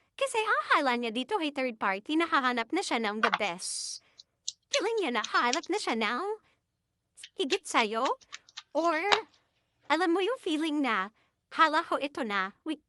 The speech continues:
Ace of Cups in reverse. Hala niya nahanap na siya ng true love kay third party. Pero,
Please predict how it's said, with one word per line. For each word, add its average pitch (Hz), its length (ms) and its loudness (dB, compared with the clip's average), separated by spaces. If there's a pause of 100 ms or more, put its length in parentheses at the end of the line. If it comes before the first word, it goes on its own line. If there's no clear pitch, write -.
Ace 466 240 2
of - 80 -12
Cups - 320 -4
in 330 160 0
reverse. 320 720 -4 (480)
Hala 311 240 4
niya 403 160 0
nahanap 254 400 0
na - 80 2
siya 427 160 0
ng 370 160 -2
true 370 160 -4
love 226 320 0
kay 285 160 -2
third 262 240 -4
party. 220 560 -2 (240)
Pero, 392 560 0